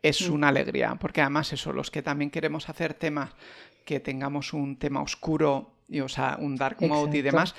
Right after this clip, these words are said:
Speaker 2: Ujú, así
Speaker 1: es
Speaker 2: puedes
Speaker 1: muy
Speaker 2: cambiar
Speaker 1: importante
Speaker 2: todos.
Speaker 1: que todos sean variables para que tú puedas, eso,
Speaker 2: Ujú.
Speaker 1: simplemente
Speaker 2: Sí,
Speaker 1: u-,
Speaker 2: sí,
Speaker 1: que coja
Speaker 2: cambiar.
Speaker 1: una variable distinta, un valor de variable distinta, sí, sí. Bueno, otra cosa muy chula relacionada con el editor de, de bloques un poco o en
Speaker 2: Ujú.
Speaker 1: general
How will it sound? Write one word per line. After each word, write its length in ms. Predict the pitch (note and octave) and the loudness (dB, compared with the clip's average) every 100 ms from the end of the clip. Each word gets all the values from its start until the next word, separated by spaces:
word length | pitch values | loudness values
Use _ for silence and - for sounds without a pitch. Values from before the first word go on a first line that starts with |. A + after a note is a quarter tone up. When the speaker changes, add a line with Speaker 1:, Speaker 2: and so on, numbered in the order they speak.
| - | -10
Speaker 2:
Ujú, 340 | F3+ E3+ E3+ E3+ | -4 -2 -2 0
así 220 | E3 - | 2 4
Speaker 1:
es 80 | E3 | 8
Speaker 2:
puedes 140 | E3+ | 8
Speaker 1:
muy 60 | D#3+ | 8
Speaker 2:
cambiar 240 | E3 F3+ E3 | 6 8 8
Speaker 1:
importante 500 | - D#3+ D#3+ D#3 D#3+ | 8 8 8 4 4
Speaker 2:
todos. 140 | G3+ | 2
Speaker 1:
que 120 | E3+ | 0
todos 300 | - C#3+ D3 | 0 0 0
sean 240 | - D3+ D3+ | 2 0 2
variables 560 | C3+ C#3+ F#3+ F3+ - | 2 4 2 -2 -6
para 300 | - B2+ - | -4 -4 -4
que 200 | - C3 | -6 -8
tú 180 | - C3 | -6 -8
puedas, 480 | B2 C#3 C3+ C#3 - | -4 -4 -4 -6 -4
eso, 160 | E3 D#3 | -2 0
Speaker 2:
Ujú. 200 | E3 E3+ | -2 -2
Speaker 1:
simplemente 760 | - C3+ C3 B2+ C#3 C3 B2+ - | -4 -4 -4 -4 -2 -2 -4 -8
Speaker 2:
Sí, 140 | - D#3+ | -2 0
Speaker 1:
u-, 80 | |
Speaker 2:
sí, 100 | D3 | 0
Speaker 1:
que 120 | D3+ C#3+ | -2 0
coja 240 | C#3+ D3+ | 0 0
Speaker 2:
cambiar. 100 | C#3+ | -4
Speaker 1:
una 140 | - | -4
variable 380 | C#3+ - C3 C#3+ | -6 -4 -2 -2
distinta, 480 | - - D2+ D2+ C#3+ - _ _ - | -6 -6 -6 -4 -8 -10 _ _ -6
un 240 | C#3+ C#3+ | -2 -2
valor 240 | - - - | -2 -2 -2
de 80 | |
variable 340 | - - - - | -2 0 0 -2
distinta, 340 | - - - | -4 -8 -6
sí, 140 | - D3 | -4 -4
sí. 120 | D3+ - - - - - - | -6 -12 -14 -12 -14 -16 -4
Bueno, 260 | E3 F3 D3+ | 0 2 2
otra 280 | E3+ G#3+ G#3+ | 2 2 2
cosa 220 | A3+ A3 | 0 0
muy 180 | F3+ E3 | 0 0
chula 480 | - G#3 F3+ - - - | 0 6 6 4 -2 -2
relacionada 760 | D3+ C3+ C3 - C#3 C#3 E3 - | 2 4 2 2 0 2 0 0
con 160 | D3 | 0
el 120 | C3+ | 2
editor 420 | C3+ C3+ - D3+ D#3 | 2 0 -2 -4 0
de, 440 | D3 C#3 - - - - | 2 2 0 -4 -16 -12
de 640 | - - - - B2 D3 | -12 -12 -18 -14 -8 -6
bloques 480 | D3+ E3+ - D#3 C3+ | -2 -4 -4 -6 -6
un 100 | C3 | -2
poco 380 | D#3+ - C#3+ C#3 | -2 2 2 4
o 200 | - C#3 | 4 2
en 60 | |
Speaker 2:
Ujú. 80 | - | 0
Speaker 1:
general 340 | C3+ C#3 F3 | 0 2 2